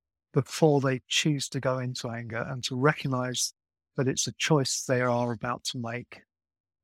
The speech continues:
And if I can think, I can, I can give you an example of that choice. So when I was quite a lot younger than I am now, my, my daughter, who was about seven at the time, would take the orange juice and pour it into a cup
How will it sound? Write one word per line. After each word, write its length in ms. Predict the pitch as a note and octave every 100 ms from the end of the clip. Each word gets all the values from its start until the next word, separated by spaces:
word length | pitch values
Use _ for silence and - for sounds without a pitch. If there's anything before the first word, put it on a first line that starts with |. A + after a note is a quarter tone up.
| _ _ _ _ C#3+
And 120 | C3
if 100 | -
I 100 | F3+
can 180 | - D3+
think, 300 | - C#3+ -
I 120 | D3
can, 180 | - F#3+
I 120 | D3+
can 120 | B2+ D3+
give 160 | D3+
you 60 | D3+
an 60 |
example 540 | C3+ - C3+ C3 - C3
of 120 | A2
that 180 | C3 - -
choice. 560 | - C3+ B2 A2 - - _ _ _ _ -
So 320 | - C3 C3
when 220 | B2+ D3 C#3+
I 160 | C3+
was 300 | B2 A#2+ - - F3+
quite 180 | - C3
a 40 | A#2+
lot 180 | B2+
younger 260 | E3 B2 A#2+
than 100 | A#2
I 160 | A#2 A#2
am 140 | B2
now, 280 | B2 A2+ A2+
my, 380 | A#2+ B2 A#2+ A#2 _ _ _ _ C3
my 120 | A#2
daughter, 480 | - D3+ C3+ - G#2+
who 140 | A#2+
was 140 | A2+ A2
about 260 | A#2 - -
seven 480 | - - C#3 C3 A2+
at 100 | -
the 80 |
time, 520 | C#3+ - B2 A2 B2 C#3 _ _ _ _ C3+
would 120 | G#2+
take 300 | - F3 F#3
the 80 | C3+
orange 340 | B2 A#2+ -
juice 300 | C3+ E3 -
and 140 | C3 -
pour 260 | E3 D3
it 40 | D3+
into 220 | A#2+ A#2
a 60 |
cup 320 | - - A#2+